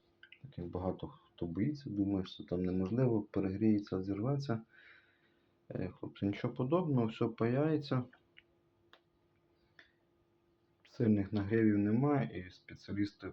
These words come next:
по точечній сварці кажуть, що сварка прогріває їх сильніше, чим паяльник. Так що нічого боятись не треба. Так, що вам треба буде потрібно? Обов'язково треба буде мати в наявності паяльна кислота. Ну, нікелева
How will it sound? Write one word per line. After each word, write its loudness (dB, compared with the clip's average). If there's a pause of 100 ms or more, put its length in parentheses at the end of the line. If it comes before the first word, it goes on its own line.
по -8
точечній -12
сварці 0
кажуть, -6
що -20
сварка -6
прогріває -4
їх -6
сильніше, -8
чим -12
паяльник. -6 (160)
Так -20
що -14
нічого -8
боятись -4
не -10
треба. -10 (960)
Так, -2
що 6
вам 4
треба 2
буде -2
потрібно? -2
Обов'язково 0
треба -4
буде -4
мати -2
в -2
наявності -4 (340)
паяльна -4
кислота. -4 (1040)
Ну, -2 (340)
нікелева -2